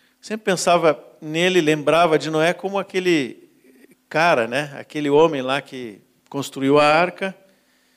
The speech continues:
que salvou os animais. Aliás, é a primeira coisa que a gente lembra do Noé, que ele salvou os animais, né? Deve ser por isso que tem um monte de pet shop com o nome Arca de Noé. Então, até isso Noé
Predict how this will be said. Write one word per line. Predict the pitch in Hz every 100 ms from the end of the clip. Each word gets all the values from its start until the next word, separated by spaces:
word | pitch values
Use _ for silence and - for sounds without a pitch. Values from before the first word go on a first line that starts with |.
| _ _ _ -
que |
salvou | 139 165 151 143 160
os | 143
animais. | 160 160 160 180 208 - - 123
Aliás, | 127 151
é | 151
a |
primeira | 143 185 220
coisa | 208 190
que | 185
a |
gente | 170 156
lembra | 147 160
do | 143
Noé, | 135 127 135 165 175 - _
que | -
ele | 143
salvou | 143 135
os | 143
animais, | 151 151 127 110 98
né? | 107
Deve | 156
ser | 160 202
por | 196 175
isso | 196
que | -
tem | 175 180
um |
monte | 170 208 196
de |
pet | - 175 175
shop | - 160 165 175
com | -
o |
nome | 151 156 151
Arca | 147 143 151
de | 156
Noé. | 165 139 101 - _ _ _ _ _ _ - - _ _ _ _ _ _ _
Então, | 117
até | 120 190 196
isso | 180 180 -
Noé | 147 143 143 151 151